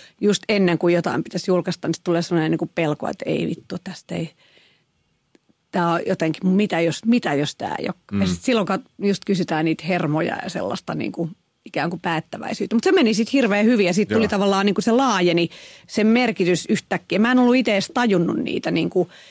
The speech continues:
Speaker 1: ikään kuin merkityksiä, mitä mä nyt sit tajun, kun mä vedän sitä keikoilla. Mä yhtäkkiä näen, että miten se kertookin kaikenlaisesta sellaisesta, miten se niinku pelolla va-, hallitaan ihmisiä.
Speaker 2: Niin.
Speaker 1: Ja siinä on paljon semmosia niinku ulottuvuuksia.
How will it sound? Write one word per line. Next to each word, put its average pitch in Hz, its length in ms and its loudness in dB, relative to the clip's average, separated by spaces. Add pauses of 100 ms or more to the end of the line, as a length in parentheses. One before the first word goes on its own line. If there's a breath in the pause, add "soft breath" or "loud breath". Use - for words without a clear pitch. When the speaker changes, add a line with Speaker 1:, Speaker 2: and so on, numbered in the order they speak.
(220 loud breath)
Speaker 1:
ikään 190 220 -2
kuin 202 140 0
merkityksiä, 202 640 0
mitä 196 160 0
mä 214 100 4
nyt 302 240 4
sit - 220 -2
tajun, 175 260 2
kun 170 80 2
mä 165 100 -2
vedän 180 200 0
sitä 202 140 -4
keikoilla. 190 760 0
Mä 190 120 0
yhtäkkiä 190 460 0
näen, 214 320 2
että 175 140 -2
miten 175 220 2
se 175 100 0
kertookin 175 600 -2
kaikenlaisesta 196 840 0
sellaisesta, 156 580 -2
miten 165 260 0
se 185 140 -8 (460 loud breath)
niinku 160 400 0 (320)
pelolla 165 520 2
va-, 156 240 0
hallitaan 180 880 0
ihmisiä. 185 500 -2
Speaker 2:
Niin. - 80 0
Speaker 1:
Ja 180 60 2
siinä 196 160 4
on 185 60 0
paljon 262 280 2
semmosia 160 320 0
niinku 170 200 -2
ulottuvuuksia. - 960 -2